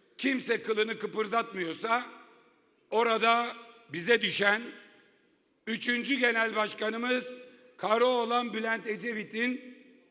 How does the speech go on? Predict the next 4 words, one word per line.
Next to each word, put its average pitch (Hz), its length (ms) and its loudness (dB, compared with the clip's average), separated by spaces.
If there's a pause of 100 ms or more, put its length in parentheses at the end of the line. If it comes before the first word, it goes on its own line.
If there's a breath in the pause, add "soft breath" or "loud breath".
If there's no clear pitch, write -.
(200)
rahmetli 220 540 2
Yasser 220 440 2
Arafat'la 214 680 0
kurduğu 196 760 0